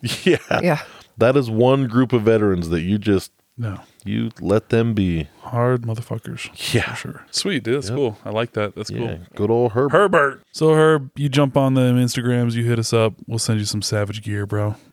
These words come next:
Speaker 3: Um, guys, thanks for tuning into this episode of the podcast, the season two, the newest episode. Appreciate it. Follow us on Instagram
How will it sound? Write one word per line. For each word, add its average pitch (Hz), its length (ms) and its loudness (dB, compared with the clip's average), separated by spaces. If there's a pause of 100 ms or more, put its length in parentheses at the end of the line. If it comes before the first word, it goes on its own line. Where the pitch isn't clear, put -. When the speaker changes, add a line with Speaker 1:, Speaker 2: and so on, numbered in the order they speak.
(140)
Speaker 3:
Um, 165 520 4 (120)
guys, 156 420 4
thanks 156 220 2
for 143 80 -2
tuning 143 260 2
into 135 160 -2
this 131 260 0
episode 127 280 0
of 120 60 0
the 113 60 -4
podcast, 123 840 -2
the 117 80 -6
season 117 340 -2
two, 117 400 0 (260)
the 113 120 -6
newest 113 320 -2
episode. 117 520 -2 (280)
Appreciate 120 500 0
it. 160 220 0 (100)
Follow 147 540 0
us 165 120 0
on 131 200 2
Instagram 151 640 0